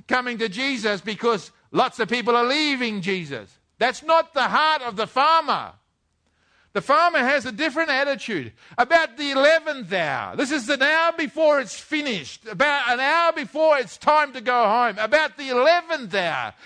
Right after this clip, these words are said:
he comes and he says, and he still, still, still finds people standing around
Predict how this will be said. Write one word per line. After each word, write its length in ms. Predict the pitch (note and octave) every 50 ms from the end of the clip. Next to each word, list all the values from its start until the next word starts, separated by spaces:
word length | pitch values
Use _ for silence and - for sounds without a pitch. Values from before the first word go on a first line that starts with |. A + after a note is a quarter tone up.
| - - - - -
he 140 | - C#4 D4+
comes 400 | - - C#4 D4 D4+ D4 C4 F#3
and 140 | C4+ C4+ B3+
he 80 | B3 G3+
says, 420 | - C#4+ D4 C4 A#3 G3+ - -
and 160 | B3 A#3 G#3
he 80 | G#3+ A3
still, 340 | - - - D#4+ D#4 D4 G#3+
still, 360 | - - D#4+ D#4 C#4 A#3+ - - _ _ - _
still 320 | - - D4+ D#4+ E4 D4+
finds 380 | - - - C#4+ D4 C#4 B3+ -
people 200 | C4 C4 A3 G#3
standing 520 | - - - D4 D4+ D4+ D4+ D4+ D4 C4+
around 420 | C4 B3+ C4 B3+ A#3+ A3+ A3 A3